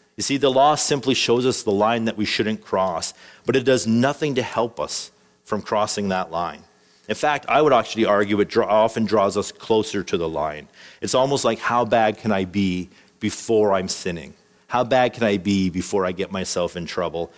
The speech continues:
And I, and I know that to be true because I'll ask you this. Have you ever been driving along and you see a speed limit line that says eighty, and you look down at your speedometer and you see that you are going exactly eighty,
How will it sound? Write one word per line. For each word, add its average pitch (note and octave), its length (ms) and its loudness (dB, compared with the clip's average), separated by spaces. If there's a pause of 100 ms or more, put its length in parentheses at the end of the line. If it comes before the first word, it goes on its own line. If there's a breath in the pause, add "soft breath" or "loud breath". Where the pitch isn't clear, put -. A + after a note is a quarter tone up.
(200 loud breath)
And G#2+ 120 -2
I, A2 40 -2
and B2 160 -2
I - 20 0
know C3 140 4
that C#3 160 4
to A#2+ 80 -4
be A#2+ 100 2
true C3 300 2
because A2+ 220 2
I'll A2+ 80 4
ask A2 260 0
you A2+ 60 4
this. A2 240 2 (220 loud breath)
Have A#2+ 120 2
you C3 140 6
ever C3 180 4
been B2+ 160 0
driving A#2 420 2
along G#2+ 520 2 (580 soft breath)
and A#2+ 120 0
you A#2 80 2
see C3 240 -2
a A#2+ 40 2
speed C#3 480 -2
limit G#2 240 -2
line F2+ 220 -2
that F2+ 80 -6
says G#2+ 360 -2
eighty, A2 460 -2 (280 soft breath)
and B2 100 -2
you B2 100 2
look C#3 240 2
down C3 220 4
at B2 100 -4
your A#2 80 0
speedometer A#2 600 2
and A2+ 160 0
you A2 60 2
see B2+ 240 0
that A2 160 2
you B2 120 0
are B2+ 100 4
going A#2+ 320 2
exactly A2+ 960 -2
eighty, G2+ 480 -2